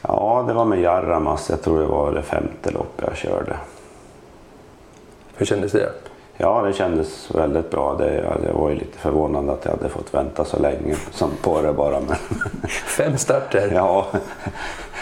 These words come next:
Speaker 1: Jag var faktiskt lite inne på då när jag skulle köra Järmas, för det var en skaplig häst, att, eh, om, om jag inte vann med den, då var det nog lika bra att jag hittade på något annat.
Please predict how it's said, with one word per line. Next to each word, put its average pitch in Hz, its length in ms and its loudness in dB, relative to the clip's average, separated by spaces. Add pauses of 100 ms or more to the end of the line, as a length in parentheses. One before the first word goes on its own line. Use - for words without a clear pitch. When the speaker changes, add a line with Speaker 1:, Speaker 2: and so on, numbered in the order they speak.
(460)
Speaker 1:
Jag 85 240 2
var 90 160 2
faktiskt 92 400 -2
lite 82 260 2
inne 82 220 2
på 80 180 0
då 82 160 4
när 78 120 2
jag 76 100 0
skulle 78 340 2
köra 78 360 2
Järmas, 76 440 2
för - 80 0
det 76 100 4
var 76 160 2
en 73 80 -2
skaplig 71 460 0
häst, 67 280 -4
att, - 280 -6
eh, - 280 -2
om, 82 360 -2
om 78 120 2
jag 78 80 0
inte 78 400 0
vann 73 360 0
med 73 100 0
den, 71 220 2
då 69 80 0
var 73 160 2
det 73 60 0
nog 69 100 -2
lika 69 300 0
bra 73 220 2
att 73 160 -6
jag - 80 0
hittade 76 340 -2
på 76 140 2
något 71 260 2
annat. - 380 -6